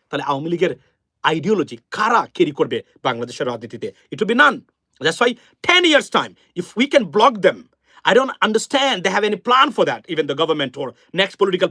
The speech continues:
parties, যেভাবে তারা চলছে। If they have a nice plan, strategy, আওয়ামী লীগ আর কখনো বাংলাদেশের মানুষের জন্য থ্রেট হবে না। আর আওয়ামী লীগ যদি ফিরে, তাহলে আওয়ামী লীগ যেন দশ, বিশ বছর পরে কখনো ফিরে। কেন? এর ভিতরে আওয়ামী লীগ জ্বলে পুড়ে ছারখার হয়ে মানুষ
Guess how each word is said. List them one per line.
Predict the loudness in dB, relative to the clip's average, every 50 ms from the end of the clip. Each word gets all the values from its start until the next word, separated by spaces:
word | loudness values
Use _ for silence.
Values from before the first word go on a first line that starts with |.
| 0 -2
parties, | -2 -2 -2 -8 -12 -14 -18 _ _ _ _ _ -4
যেভাবে | 0 0 2 2 0
তারা | -2 -4 -6
চলছে। | -6 -6 -10 -14 -14 _ _ _ -10
If | -2 0
they | 2 2 2
have | 2 2 2
a | 2
nice | 2 2 -2 -4 -2
plan, | -2 -2 -2 -6 -6
strategy, | -4 -4 -2 -2 -2 -4 -4 -6 -6 -8 _ _ _ _ _ _ _ _ _ -2
আওয়ামী | -2 -2 -2 -2 -6
লীগ | -6 -8
আর | -10 -10 -8
কখনো | -6 -6 -6 -6 -6
বাংলাদেশের | -8 -8 -10 -12 -10 -10 -12
মানুষের | -12 -12 -14 -16
জন্য | -16 -16 -14
থ্রেট | -14 -14 -12 -12
হবে | -12 -14 -14 -16
না। | -20 _ _ _ _ -20 -18 -12
আর | -2 2
আওয়ামী | 2 4 4 2
লীগ | 0 -2 -2
যদি | -4 -4 -2
ফিরে, | 2 4 4 4 2 -2 _ _ _ _ _ 0
তাহলে | 0 2 2 2
আওয়ামী | 2 0 -2
লীগ | -2 -2
যেন | -4 -4 -4 -8 2 4 4
দশ, | 4 4 -2 -10 -20 _ _ _ -2 2
বিশ | 2 2 2 2 4 4
বছর | 4 4 4 0 0 0
পরে | 0 0 0 -2
কখনো | -6 -6 -6 -6 -6 -10 _ _ _ _
ফিরে। | -8 -8 -8 -8 -12 _ _ _ _ _ -4
কেন? | -2 -2 -2 2 4 4
এর | 4 4 2
ভিতরে | 0 0 2 2 2 0
আওয়ামী | 0 0 -2 -2 -4
লীগ | -6 -6 _ _ _ _ _ _ 0 4
জ্বলে | 6 6 6 6 6
পুড়ে | 4 0 0 0 0
ছারখার | -2 0 2 0 0 0 0
হয়ে | -2 -4 -8 _ _ _ _ -10 -6 -4
মানুষ | -4 -2 -4 -4